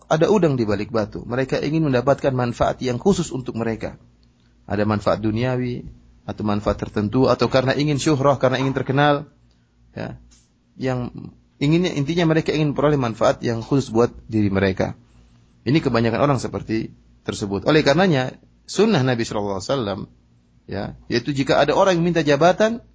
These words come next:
minta pangkat, minta kedudukan, minta dijadikan sebagai hakim, maka jangan diberikan kedudukan tersebut karena sebab ini.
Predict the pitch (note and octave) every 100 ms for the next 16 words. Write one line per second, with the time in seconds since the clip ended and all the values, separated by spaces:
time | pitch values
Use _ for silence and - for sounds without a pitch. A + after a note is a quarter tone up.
0 | _ - C3 C#3 D3+ F#3+ F#3 A3 D3+ C#3+
1 | C3+ C3 D#3+ F#3+ A3 B3 - _ _ _
2 | C3 C3+ C3+ C3 C#3+ C#3 C3+ C3 B2+ B2
3 | F3 G#3 G#3+ A3 _ _ _ _ - D#3
4 | F3 A#3+ A#3+ A3 A#3+ G#3 F#3 F3 F#3 F3
5 | D#3+ F#3+ F#3+ - - _ A#2 A2+ A#2+ B2+
6 | C#3+ E3+ G#2